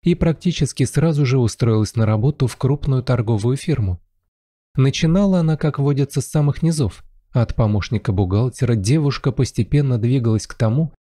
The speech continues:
чтобы перенять все знания и навыки и принять на себя обязанности главного экономиста компании. Когда же это произошло, Лидия оглянуться не успела, как уже вовсю заведовала целым отделом.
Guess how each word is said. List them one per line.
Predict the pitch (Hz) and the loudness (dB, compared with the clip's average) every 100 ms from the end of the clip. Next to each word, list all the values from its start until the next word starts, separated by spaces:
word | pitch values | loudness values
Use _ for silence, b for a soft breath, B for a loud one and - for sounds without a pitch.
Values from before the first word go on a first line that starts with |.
| _ | _
чтобы | - 196 170 160 | -2 0 2 2
перенять | - 135 127 135 135 | 2 2 2 0 -2
все | - 123 | -2 -2
знания | 104 120 113 107 | 2 2 2 2
и | |
навыки | 107 147 143 135 143 - - - | 2 0 -2 -2 -4 -6 -6 -2
и | 139 | 0
принять | 143 127 120 127 117 | 2 2 2 0 -2
на | 110 | -4
себя | - 110 107 | -2 0 0
обязанности | 101 151 147 139 131 - | 0 -2 -2 -4 -4 -2
главного | 127 101 107 131 123 113 113 | -2 2 2 2 0 0 0
экономиста | - 110 113 107 - | 0 0 0 -2 -2
компании. | 120 131 143 127 101 92 - _ _ _ _ _ _ _ _ _ _ - | -2 0 0 0 0 -4 -8 _ _ _ _ _ _ _ _ _ _ -2
Когда | 135 120 117 156 175 | 0 0 2 2 2
же | 127 | 2
это | 143 143 123 | 2 0 0
произошло, | - 110 98 92 - 151 143 - _ - | 0 0 0 -2 -2 -2 -2 -8 _ 0
Лидия | 123 170 190 147 165 | 2 4 2 2 2
оглянуться | 147 175 185 135 120 | 2 0 0 0 0
не | 107 | 2
успела, | 113 - - 170 147 B B | 0 0 0 2 0 B B
как | 165 147 151 | -2 0 2
уже | 127 131 | 2 2
вовсю | 117 123 117 - 151 | 2 0 -2 0 0
заведовала | 123 120 127 127 117 120 123 | 2 2 2 0 0 0 -2
целым | - 139 131 139 | -2 0 2 2
отделом. | 156 147 117 92 | 0 0 0 0